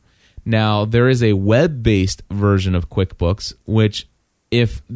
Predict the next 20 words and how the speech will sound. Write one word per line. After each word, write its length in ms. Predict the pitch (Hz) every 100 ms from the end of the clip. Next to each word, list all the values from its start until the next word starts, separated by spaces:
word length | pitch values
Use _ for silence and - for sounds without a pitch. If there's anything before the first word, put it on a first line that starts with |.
| 117 -
if 160 | 113 110
Adobe 340 | 110 120 127
Audition 560 | 110 104 120 123 107 98
was 160 | 95 95
available 680 | 92 104 101 98 95 92 - - _ -
on 200 | 107 107
the 100 | 98
Mac, 340 | 101 95 90 -
I 140 | 107
would 200 | 101 92 -
switch 360 | - 98 92
completely. 480 | - 87 90 - 73
I, 160 | 98 104
I 120 | 104
would 140 | 104 98
just 240 | 98 -
go 120 | 98
ahead 220 | 95 95
and 140 | 92 95
do 340 | 98 95 92